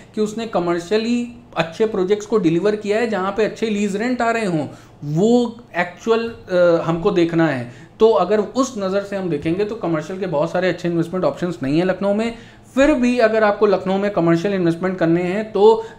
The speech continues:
commercial plots, जो कि definitely बड़ा आपको दो, तीन, चार करोड़ के range के plots आएंगे,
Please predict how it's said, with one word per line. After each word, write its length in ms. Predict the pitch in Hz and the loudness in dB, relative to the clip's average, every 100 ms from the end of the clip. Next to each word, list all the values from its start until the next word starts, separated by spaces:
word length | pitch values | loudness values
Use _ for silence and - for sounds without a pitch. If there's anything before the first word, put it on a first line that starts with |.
| - | -2
commercial 540 | 180 175 170 - 220 | 0 0 -2 0 -2
plots, 760 | 220 - - 165 196 202 - - - - | -2 -8 2 6 6 2 -8 -20 -20 -12
जो 220 | 151 160 | 2 4
कि 240 | 165 214 - - - - | 4 0 -6 -14 -20 -12
definitely 560 | 139 143 185 202 196 151 | -6 -4 -2 -4 -2 0
बड़ा 520 | 160 175 190 - - | 4 4 2 -2 -6
आपको 240 | 151 156 175 | -4 -2 0
दो, 200 | 165 175 | 2 2
तीन, 240 | 175 185 | 0 -4
चार 220 | 180 165 | 0 0
करोड़ 240 | 165 170 170 | 2 2 2
के 220 | 170 175 | 2 -2
range 300 | 151 151 165 | 0 0 0
के 100 | 175 | -4
plots 360 | 165 147 151 165 | 0 0 2 0
आएंगे, 380 | 165 175 208 | 2 2 0